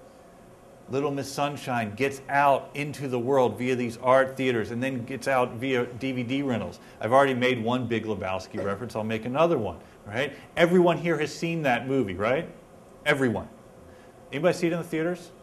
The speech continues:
Any, you did? Good for you, man. You're the, you're, you, that's, that's about the right proportion. There are, what, thirty people in here? One out of thirty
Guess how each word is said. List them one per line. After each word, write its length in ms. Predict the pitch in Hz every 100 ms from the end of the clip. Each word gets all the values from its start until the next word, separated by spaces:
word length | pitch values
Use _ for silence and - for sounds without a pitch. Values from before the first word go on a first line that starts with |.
| - - - - - - - - -
Any, 180 | 120 120 113
you 100 | 117
did? 240 | 123 143 143 - - - - - - - -
Good 100 | 117
for 140 | -
you, 140 | 95 87
man. 220 | 85 90 - - -
You're 240 | 120 127 131
the, 160 | 127
you're, 320 | 120 127 147 156
you, 360 | 123 151 160 165
that's, 280 | 143 160
that's 260 | - 160 156
about 540 | 139 117 139 147 160
the 100 | 127
right 300 | 135 135 127
proportion. 520 | 127 117 - 120 110 107
There 100 | 107
are, 20 |
what, 220 | 104 -
thirty 240 | 135 131
people 320 | 135 143 143 131
in 80 |
here? 140 | 123 120 - -
One 360 | 110 120 147
out 180 | 151 135
of 80 | 127
thirty 480 | - 127 123 117